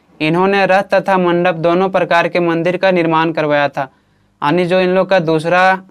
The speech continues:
शैली था गाइस, वो था मामल्य शैली। मामल शैली की जो शुरुआत हुई थी छह सौ चालीस से छह सौ चौहत्तर ईस्वी के बीच हुई थी।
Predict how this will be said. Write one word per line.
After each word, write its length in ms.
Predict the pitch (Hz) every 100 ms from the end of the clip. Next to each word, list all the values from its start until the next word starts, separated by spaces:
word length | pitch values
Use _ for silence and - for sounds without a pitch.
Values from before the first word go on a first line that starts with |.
| -
शैली 300 | - 165 180
था 160 | 180 175
गाइस, 280 | 160 170 175
वो 160 | 170
था 420 | 160 175 151 190 - _ _ _ -
मामल्य 580 | 156 165 175 185 185 180
शैली। 440 | 175 156 147 135 143
मामल 420 | 151 160 170 190
शैली 260 | 190 190 185
की 120 | 190
जो 100 | 180
शुरुआत 480 | 180 160 160 170 165
हुई 180 | 156 156
थी 200 | 156 180
छह 200 | 175 165
सौ 140 | 170
चालीस 500 | 165 170 160 180 185 190
से 120 | 185
छह 220 | 185 170
सौ 260 | 156 180 180
चौहत्तर 500 | 165 156 156 190 165
ईस्वी 280 | 165 160 170
के 140 | 160
बीच 200 | 151 147 151
हुई 140 | 143
थी। 180 | 135 135